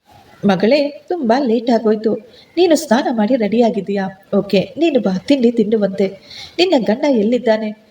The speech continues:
ಅವನು ಇನ್ನೂ ಎದ್ದಿಲ್ಲವಾ?" ಅಂತ ಕೇಳಿದರು. ನಾನು ಮೌನವಾಗಿ ತಲೆ ಆಡಿಸಿದೆ. "ಇಲ್ಲ ಅತ್ತೆ, ಅವರಿನ್ನೂ ಮಲಗಿದ್ದಾರೆ" ಅಂತ.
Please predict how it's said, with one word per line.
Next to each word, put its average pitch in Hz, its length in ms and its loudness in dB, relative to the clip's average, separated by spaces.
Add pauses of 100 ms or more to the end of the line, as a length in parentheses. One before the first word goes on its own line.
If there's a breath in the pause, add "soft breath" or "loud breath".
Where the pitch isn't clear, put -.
(200 soft breath)
ಅವನು 320 260 -2
ಇನ್ನೂ 262 300 -6
ಎದ್ದಿಲ್ಲವಾ?" 214 680 0
ಅಂತ 262 180 -2
ಕೇಳಿದರು. 208 640 0 (340 soft breath)
ನಾನು 214 240 4
ಮೌನವಾಗಿ 214 600 -2
ತಲೆ 247 280 2
ಆಡಿಸಿದೆ. 214 680 -2
"ಇಲ್ಲ 262 180 4 (160)
ಅತ್ತೆ, 202 240 0 (420 soft breath)
ಅವರಿನ್ನೂ 285 460 0
ಮಲಗಿದ್ದಾರೆ" 220 640 0
ಅಂತ. 220 260 -6